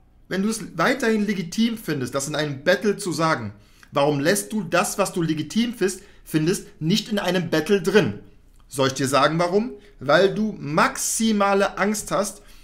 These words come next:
vor den Konsequenzen, wenn das rauskommt.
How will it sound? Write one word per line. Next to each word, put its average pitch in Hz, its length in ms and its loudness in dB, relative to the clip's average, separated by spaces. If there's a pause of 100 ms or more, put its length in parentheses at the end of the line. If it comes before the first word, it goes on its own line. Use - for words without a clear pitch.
(160)
vor 208 300 4
den 214 160 0
Konsequenzen, 196 880 -2 (160)
wenn 156 220 0
das 170 380 0
rauskommt. 202 720 0